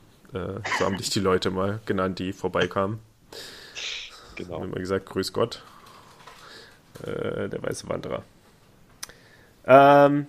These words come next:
Speaker 1: ja. Wir, äh, sind hier. Ich hatte auch eine lange Schlacht zu kämpfen. Ich kämpfe sie immer noch, nämlich gegen Sky. Und, äh, ich werde wohl beim nächsten Mal berichten, ob ich sie überlebt habe, äh, oder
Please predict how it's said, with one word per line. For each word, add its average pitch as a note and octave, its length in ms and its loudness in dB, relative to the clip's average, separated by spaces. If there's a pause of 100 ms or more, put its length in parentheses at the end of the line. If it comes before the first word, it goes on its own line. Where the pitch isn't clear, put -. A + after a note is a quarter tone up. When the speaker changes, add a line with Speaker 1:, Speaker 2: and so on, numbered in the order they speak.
(140)
Speaker 1:
ja. G2 240 2 (760)
Wir, B2 380 4 (340)
äh, F#2+ 40 -10
sind A2 240 -4
hier. C3 400 0
Ich - 380 -14
hatte A2 520 0
auch B2 180 4
eine G#2+ 180 -4
lange G#2 240 -2
Schlacht - 300 -8
zu A2 100 -6
kämpfen. G#2+ 480 -4
Ich - 120 -14
kämpfe A2+ 260 -4
sie G2 160 -6
immer G2 160 -4
noch, G2+ 200 -4
nämlich F#2+ 260 -8
gegen F2+ 180 -8
Sky. F#2+ 520 -4
Und, F#2+ 440 -8
äh, F#2 300 -4 (420)
ich - 80 -18
werde F2+ 180 -6
wohl F#2 120 -4
beim F#2+ 160 -6
nächsten F#2+ 260 -8
Mal F#2+ 120 -4
berichten, F#2 600 -10
ob F#2 160 -10
ich G2 180 -10
sie F2+ 160 -12
überlebt F2+ 560 -10
habe, F#2+ 380 -4 (840)
äh, F#2 340 -6
oder F2+ 480 -6